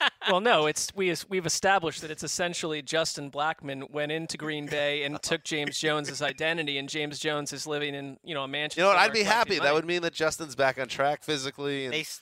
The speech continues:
Speaker 3: they're
Speaker 2: he,
Speaker 3: splitting
Speaker 2: he's
Speaker 3: the
Speaker 2: shaking
Speaker 3: money.
Speaker 2: the demons.
Speaker 1: Yeah.
Speaker 3: It's a good deal for
Speaker 1: It's a good
Speaker 3: everyone.
Speaker 1: deal for everyone.
Speaker 3: Jones doesn't have to do anything.
Speaker 1: Jones
Speaker 2: That's,
Speaker 1: can't play.
Speaker 2: if he has
Speaker 1: Justin
Speaker 2: fifteen
Speaker 1: Blackmon can.
Speaker 2: touchdowns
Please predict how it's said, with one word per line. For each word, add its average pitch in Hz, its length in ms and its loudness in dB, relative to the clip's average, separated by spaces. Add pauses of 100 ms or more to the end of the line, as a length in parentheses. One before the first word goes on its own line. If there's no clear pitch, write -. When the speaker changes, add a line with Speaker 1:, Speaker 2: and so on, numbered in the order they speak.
(140)
Speaker 3:
they're 160 100 0
Speaker 2:
he, - 60 -2
Speaker 3:
splitting 202 380 4
Speaker 2:
he's 214 120 0
Speaker 3:
the 185 60 4
Speaker 2:
shaking 156 160 6
Speaker 3:
money. 156 60 0
Speaker 2:
the - 80 4
demons. 120 340 -4
Speaker 1:
Yeah. 175 60 -10
Speaker 3:
It's 165 100 -6
a 190 60 -6
good 208 200 2
deal 226 220 0
for 214 120 -10
Speaker 1:
It's 226 100 -2
a - 20 4
good 285 140 2
Speaker 3:
everyone. 233 100 -2
Speaker 1:
deal 240 100 2
for 233 140 0
everyone. 175 260 -4
Speaker 3:
Jones 208 220 6
doesn't 214 200 0
have 202 120 2
to 214 80 -8
do 208 160 -2
anything. 240 320 0
Speaker 1:
Jones 269 200 4
Speaker 2:
That's, - 140 6
Speaker 1:
can't 143 160 0
play. 139 200 -2
Speaker 2:
if - 60 -4
he 220 80 0
has 220 80 4
Speaker 1:
Justin 208 200 2
Speaker 2:
fifteen 208 220 0
Speaker 1:
Blackmon - 20 -14
can. 202 180 6
Speaker 2:
touchdowns 104 600 -2